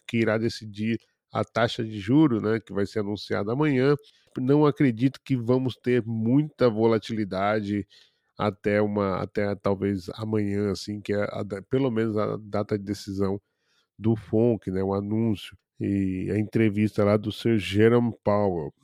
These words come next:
E principalmente porque o mercado foi limpo, tá? Nessa última,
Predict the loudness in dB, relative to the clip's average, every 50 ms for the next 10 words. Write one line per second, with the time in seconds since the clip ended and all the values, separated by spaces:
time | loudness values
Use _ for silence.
0 | -20 -20 _ _ -6 -2 -2 0 2 2 4 4 4 2 4 4 6 6 6 4
1 | 2 0 -2 -2 0 0 2 4 6 6 6 4 2 -2 _ _ -4 0 4 4
2 | 4 4 2 2 2 4 4 2 0 0 2 2 4 4 4 4 2 2 0 -4
3 | -6 -8 -10 -10 -8 -4 -2 -2 -2 0 0 -2 -2 -2 -2 -2 0 0 0 0
4 | -2 -4 -4 -2 0 2 2 0 -2